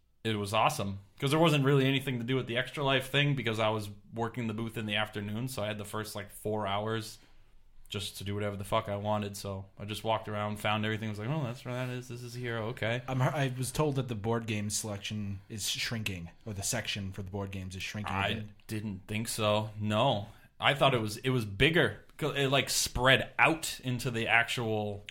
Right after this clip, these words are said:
Speaker 2: Oh, okay.
Speaker 1: like,
Speaker 2: So in the
Speaker 1: video
Speaker 2: other way.
Speaker 1: game side. Uh, so yeah, normally it would be split in half. Not in half, but it was always smaller. But yeah, it spilled out big time. Like, there was, it was down, like, a whole row,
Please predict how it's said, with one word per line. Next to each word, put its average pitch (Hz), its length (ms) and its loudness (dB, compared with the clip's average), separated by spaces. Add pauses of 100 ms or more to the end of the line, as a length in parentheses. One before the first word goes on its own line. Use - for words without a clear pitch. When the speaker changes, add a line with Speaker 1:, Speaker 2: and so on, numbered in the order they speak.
Speaker 2:
Oh, 147 160 6
okay. 127 180 6
Speaker 1:
like, 110 80 0
Speaker 2:
So 117 180 2
in 120 60 0
the 120 100 6
Speaker 1:
video 151 200 10
Speaker 2:
other 117 80 6
way. 113 80 -2
Speaker 1:
game 110 280 0
side. 104 440 0 (760)
Uh, 98 380 2 (380)
so - 100 -2
yeah, 131 120 6
normally 120 320 2
it 113 40 -4
would 110 140 -6
be 107 100 -6
split 117 360 -4
in 107 80 -8
half. 110 520 -2 (220)
Not - 240 2
in 110 100 0
half, 104 420 2
but 135 100 -2
it 147 40 0
was 135 120 0
always 117 240 6
smaller. 110 400 -2
But 104 260 -8 (360)
yeah, 139 100 4
it 113 120 0
spilled 135 360 0
out 123 320 6 (260)
big 120 260 2
time. 110 320 0
Like, 104 200 -2
there 110 100 -2
was, 107 140 -6
it - 140 -10
was 120 120 -10
down, 123 200 2
like, 117 120 -2
a 107 80 -6
whole 120 800 0
row, 117 480 0